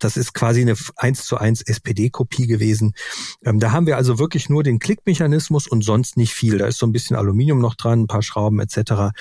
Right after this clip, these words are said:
Also sozusagen die größere Version des Eckbeaters. Was für einen Schuh will ich dazu fahren? Im Idealfall, ähm, würde ich behaupten, passt zu so einem Pedal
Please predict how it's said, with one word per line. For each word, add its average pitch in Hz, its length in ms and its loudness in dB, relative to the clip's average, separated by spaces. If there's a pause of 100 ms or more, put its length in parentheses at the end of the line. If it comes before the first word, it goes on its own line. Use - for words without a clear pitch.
(420)
Also 107 300 0 (180)
sozusagen 110 680 0
die 110 300 -2
größere 131 480 0
Version 110 380 2
des 98 160 -2
Eckbeaters. 151 720 -2 (420)
Was 127 220 0
für - 100 -2
einen 143 80 4
Schuh 156 400 0
will 120 160 2
ich 139 140 -2
dazu 120 340 -2
fahren? 107 460 2
Im 110 160 0
Idealfall, 143 960 0 (380)
ähm, 135 380 2
würde 127 360 0
ich 139 180 -4
behaupten, 120 560 0 (140)
passt - 300 -2
zu 120 140 -2
so 110 120 2
einem 156 220 2
Pedal 113 600 0